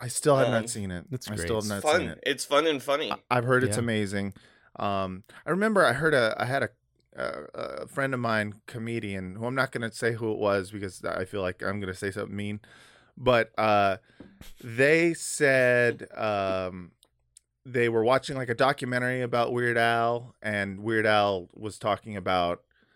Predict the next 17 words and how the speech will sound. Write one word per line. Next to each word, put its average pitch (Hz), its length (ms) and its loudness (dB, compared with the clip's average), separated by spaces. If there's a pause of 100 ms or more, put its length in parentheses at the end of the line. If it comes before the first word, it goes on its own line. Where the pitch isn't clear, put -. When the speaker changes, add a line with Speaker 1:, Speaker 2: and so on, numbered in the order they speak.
(140)
Speaker 1:
how 98 240 -4
he 104 160 -10
just, 101 440 -6
uh, 90 200 -4
he 92 120 -10
loves 107 280 0
comedy 110 680 -2 (440)
because 113 320 -4
he 110 80 0
loves 104 380 2 (160)
just - 280 -4
making 104 280 -2
people 98 380 -4
laugh 95 340 0
and 90 160 -8
feel 90 300 -2
good. 90 320 -4